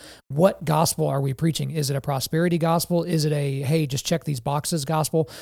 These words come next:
Or is it the truth, uh, of Scripture? And, and again, guys, I, I do have to kinda, kinda push through to this section because, you know, I do wanna make sure we get to the fruits of the Spirit.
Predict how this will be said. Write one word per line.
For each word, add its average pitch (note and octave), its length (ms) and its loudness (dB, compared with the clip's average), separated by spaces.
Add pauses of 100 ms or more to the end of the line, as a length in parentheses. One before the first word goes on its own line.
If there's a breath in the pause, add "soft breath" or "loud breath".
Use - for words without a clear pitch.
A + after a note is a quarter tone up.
(140 loud breath)
Or F3+ 100 6
is D#3 120 4
it D3 100 -2
the C#3+ 80 -2
truth, D#3+ 480 0
uh, - 60 0
of D#3 260 0
Scripture? D3+ 380 -2
And, D3 200 -4
and E3+ 140 -2
again, D3+ 180 -2
guys, C#3+ 200 -2
I, D3 220 -2
I F3 100 -2
do D#3+ 160 2
have E3 120 4
to D#3+ 60 -4
kinda, C#3+ 180 0
kinda D3 200 0
push D#3 200 0
through D3+ 320 -2 (220 loud breath)
to - 80 -2
this D3+ 140 2
section D#3 300 2
because, C#3 380 -2
you G3+ 80 0
know, D3 80 0
I C3 80 -2
do D3+ 160 2
wanna E3 160 4
make D3 140 0
sure D#3 120 0
we D3 80 0
get C#3+ 120 -2
to C#3+ 240 -2
the C#3 100 -4
fruits D3+ 220 -2
of C3+ 60 -4
the B2+ 40 -2
Spirit. D#3 340 0